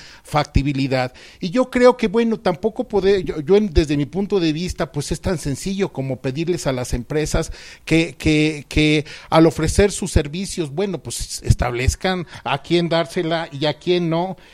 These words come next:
Este, este, me parece que eso sería, sería lo ideal.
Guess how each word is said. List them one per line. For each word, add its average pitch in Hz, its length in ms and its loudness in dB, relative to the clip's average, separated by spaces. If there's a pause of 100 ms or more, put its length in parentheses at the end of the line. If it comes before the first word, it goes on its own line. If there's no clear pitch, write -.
(140)
Este, 170 960 0 (420)
este, 160 720 4 (240)
me 156 140 4
parece 185 340 4
que - 120 0
eso 190 140 0
sería, 165 460 2
sería 156 380 2
lo 156 100 2
ideal. 131 460 0